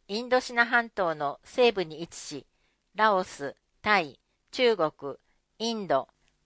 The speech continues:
バングラデシュに囲まれた国です。人口は約五千百万人で、国土は日本の約一点八倍あります。ミャンマーは以前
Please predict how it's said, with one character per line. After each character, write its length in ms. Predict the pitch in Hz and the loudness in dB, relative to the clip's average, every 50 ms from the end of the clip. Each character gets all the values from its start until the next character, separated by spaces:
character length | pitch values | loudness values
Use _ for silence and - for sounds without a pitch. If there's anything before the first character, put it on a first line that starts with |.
| _ _ _ | _ _ _
バ 180 | - 196 214 | 0 0 0
ン 60 | 220 226 | 0 -2
グ 80 | 226 | 0
ラ 140 | 214 226 220 | 2 2 2
デ 140 | 190 208 214 | 2 0 -2
シ 120 | - - | -2 -10
ュ 40 | 143 | -14
に 180 | 127 120 123 _ _ _ - | -14 -14 -16 _ _ _ -8
囲 180 | 170 - - 226 | -6 -2 -2 0
ま 120 | 226 220 | 2 2
れ 120 | 214 208 - | 2 2 2
た 120 | 202 196 | 0 0
国 240 | - 170 160 156 143 | 0 -4 -8 -8 -8
で 120 | 123 123 117 | -8 -10 -12
す。 260 | - - - - _ _ _ _ _ _ _ _ _ _ _ _ _ _ _ _ _ - _ _ _ _ _ _ _ _ _ _ _ _ _ _ | -12 -18 -20 -20 _ _ _ _ _ _ _ _ _ _ _ _ _ _ _ _ _ -20 _ _ _ _ _ _ _ _ _ _ _ _ _ _
人 260 | - 208 226 233 226 | -4 -4 -4 -4 -4
口 280 | _ 240 226 214 214 | _ 0 2 2 4
は 240 | 208 202 196 185 - _ _ | 4 2 2 0 0 _ _
約 420 | 196 214 214 _ - 165 139 123 _ _ _ _ _ | 0 0 0 _ -2 -6 -6 -6 _ _ _ _ _
五 120 | - 175 185 | -4 -4 -2
千 240 | - 247 240 202 175 | -2 -2 -2 -2 -2
百 260 | - 165 165 - 220 | -4 -6 -6 -6 -4
万 240 | 214 214 208 208 196 | 0 0 -2 -2 -4
人 240 | 190 190 185 185 | -8 -8 -8 0
で、 200 | 175 170 165 - _ _ _ _ _ _ _ _ _ _ _ _ | 2 2 2 2 _ _ _ _ _ _ _ _ _ _ _ _
国 320 | - - 247 _ - 214 | -6 -6 -6 _ 0 2
土 120 | 185 175 151 | 2 4 4
は 200 | 147 139 143 - _ _ _ | 4 2 2 0 _ _ _
日 140 | 175 175 214 | -10 -8 -4
本 240 | 220 220 214 214 214 | -4 -4 -4 -2 -2
の 100 | 214 208 | -2 2
約 440 | 214 220 208 _ - 165 143 - _ _ | 2 2 0 _ -4 -4 -4 -4 _ _
一 200 | - 220 - - | -12 -12 -12 -10
点 200 | _ - 170 151 | _ -2 -2 -2
八 280 | 135 151 147 - 220 226 | -2 -6 -12 -10 -4 0
倍 220 | 233 226 226 220 | 2 2 4 2
あ 60 | 202 196 | 0 0
り 120 | 185 175 | -4 -4
ま 120 | 160 160 | -6 -6
す。 180 | 175 - - _ _ _ _ _ _ _ _ _ _ _ _ _ _ _ _ _ _ _ _ _ _ _ _ _ _ | -6 -6 -20 _ _ _ _ _ _ _ _ _ _ _ _ _ _ _ _ _ _ _ _ _ _ _ _ _ _
ミ 100 | 214 233 | 2 2
ャ 80 | 247 254 | 2 2
ン 100 | 247 226 | 2 2
マ 160 | 202 185 180 | 2 4 4
ー 60 | 175 | 6
は 220 | 160 156 156 156 _ _ _ _ _ _ _ _ _ | 6 6 6 4 _ _ _ _ _ _ _ _ _
以 140 | 214 220 196 | -10 -8 -2
前 240 | 202 185 170 143 | 0 0 0 0